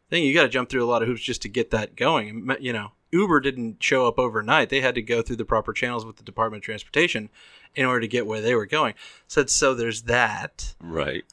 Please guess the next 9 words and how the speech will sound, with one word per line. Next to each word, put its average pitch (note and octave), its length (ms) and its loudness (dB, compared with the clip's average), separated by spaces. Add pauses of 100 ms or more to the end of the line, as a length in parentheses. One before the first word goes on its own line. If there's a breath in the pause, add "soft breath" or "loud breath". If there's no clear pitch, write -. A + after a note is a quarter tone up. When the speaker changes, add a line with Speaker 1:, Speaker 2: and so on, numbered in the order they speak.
Speaker 1:
Said, C#3+ 340 2 (240)
and D3+ 180 2
also, C3+ 600 4 (680)
let's F3 220 4
just - 220 0
say E3+ 200 2
that D3+ 160 -2
you're, D3+ 280 2
uh, C#3+ 360 0